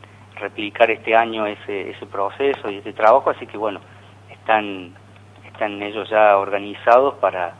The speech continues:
para presenciar el viernes y el sábado la jornada, y es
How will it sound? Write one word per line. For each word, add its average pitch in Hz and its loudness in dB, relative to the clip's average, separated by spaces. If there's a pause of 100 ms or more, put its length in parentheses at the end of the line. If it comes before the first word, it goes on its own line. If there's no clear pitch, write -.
(380)
para 90 -8
presenciar 95 -14
el 98 -12
viernes 104 -8
y 92 -14
el 90 -20
sábado 101 -4
la 92 -6
jornada, 123 2
y 98 -6
es 101 -6